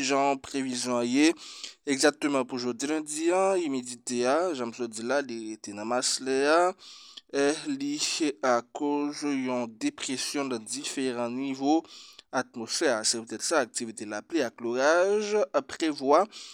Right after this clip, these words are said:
patikilyèman nan depatman sa yo, ki se Nip, Sant, Latibonit, Sid,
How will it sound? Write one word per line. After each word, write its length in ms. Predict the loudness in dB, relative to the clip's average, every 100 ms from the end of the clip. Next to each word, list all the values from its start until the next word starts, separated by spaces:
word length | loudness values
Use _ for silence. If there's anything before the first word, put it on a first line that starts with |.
| -18 -6
patikilyèman 880 | -4 -4 -4 -2 -2 0 0 0 -2
nan 160 | -4 -6 -4
depatman 540 | 0 0 -2 -4 0
sa 180 | 0 2
yo, 280 | 0 0 0
ki 180 | -2 2
se 320 | 4 6 4 2 -10 -20 -20 -10
Nip, 460 | -4 -2 -2 0 2
Sant, 400 | 4 4 4 2
Latibonit, 920 | -2 0 -2 -2 -2 -2 -4 -6 0 4 6
Sid, 540 | 8 8 6 0 -2